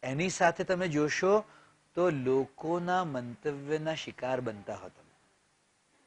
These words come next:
લોકો શું કહેશે હું અસફળ થઈ જઈશ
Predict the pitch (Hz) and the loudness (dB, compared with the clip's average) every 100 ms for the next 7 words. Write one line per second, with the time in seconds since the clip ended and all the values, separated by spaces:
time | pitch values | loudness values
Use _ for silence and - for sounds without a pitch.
0 | _ _ _ _ _ _ _ _ _ _ | _ _ _ _ _ _ _ _ _ _
1 | _ _ _ _ _ _ 123 117 127 135 | _ _ _ _ _ _ -8 0 2 0
2 | - 214 220 - 247 196 175 151 - 143 | 2 2 2 0 0 4 4 4 2 4
3 | 139 139 135 139 123 - 117 131 123 120 | 6 4 2 -2 -2 -6 -2 -2 -2 -6
4 | 107 113 107 | -6 -8 -10